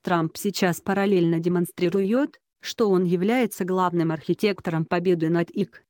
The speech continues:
Потому что главаря ликвидировали по его приказу. «Лидер С Ш А любит использовать подобного рода политические успехи, чтобы зарабатывать себе очки в преддверии предстоящих выборов», рассказал политолог.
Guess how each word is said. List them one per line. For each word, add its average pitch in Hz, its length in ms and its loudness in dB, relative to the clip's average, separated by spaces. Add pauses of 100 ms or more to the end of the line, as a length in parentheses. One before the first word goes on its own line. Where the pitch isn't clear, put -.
(220)
Потому 180 260 2
что 220 200 -2
главаря 196 400 0
ликвидировали 208 680 0
по 165 100 -6
его 156 240 -2
приказу. 143 640 -4 (640)
«Лидер 180 400 0
С - 160 -6
Ш 196 160 -6
А 175 160 0
любит 180 320 0
использовать 170 640 -2
подобного 175 540 2
рода 156 240 0
политические 170 800 -2
успехи, 208 640 0 (200)
чтобы 160 320 -4
зарабатывать 156 640 -2
себе 170 300 2
очки - 320 -4
в - 100 -2
преддверии 160 540 0
предстоящих 175 880 -2
выборов», 156 460 -2 (260)
рассказал 165 560 0
политолог. 160 800 -4